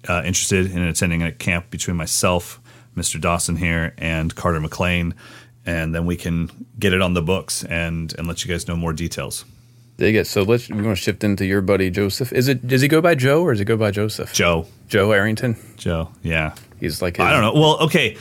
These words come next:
Speaker 1: So here's a weird thing. I was texting, we were talking last night, totally not related to the podcast at all.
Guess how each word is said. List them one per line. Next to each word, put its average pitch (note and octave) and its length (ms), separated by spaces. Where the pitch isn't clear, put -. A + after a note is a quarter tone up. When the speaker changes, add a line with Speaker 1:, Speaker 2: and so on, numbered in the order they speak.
Speaker 1:
So - 160
here's B3+ 280
a A#3+ 80
weird E3 280
thing. F#2+ 380
I E3+ 140
was C4 140
texting, D#3 600
we D3+ 100
were F#3 60
talking E3 340
last A#2 300
night, A2 320
totally G3+ 380
not C#3+ 200
related A#2+ 340
to A#2 80
the G2+ 100
podcast G#2 540
at E2+ 80
all. E2 300